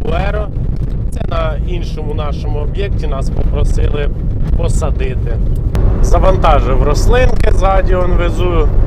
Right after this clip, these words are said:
три туї, два ялівця Пуеро. Сьогодні наше завдання посадити, замінити лише цих три туї. Мали ще посадити Блуеро, але,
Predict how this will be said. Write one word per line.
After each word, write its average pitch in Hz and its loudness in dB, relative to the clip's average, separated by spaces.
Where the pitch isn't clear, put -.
три 175 4
туї, 226 2
два 165 2
ялівця 160 2
Пуеро. 196 2
Сьогодні - -2
наше 156 -2
завдання 151 0
посадити, 151 2
замінити - 2
лише 135 4
цих 143 0
три - 0
туї. 202 2
Мали 160 2
ще 156 0
посадити 151 2
Блуеро, 156 2
але, 135 0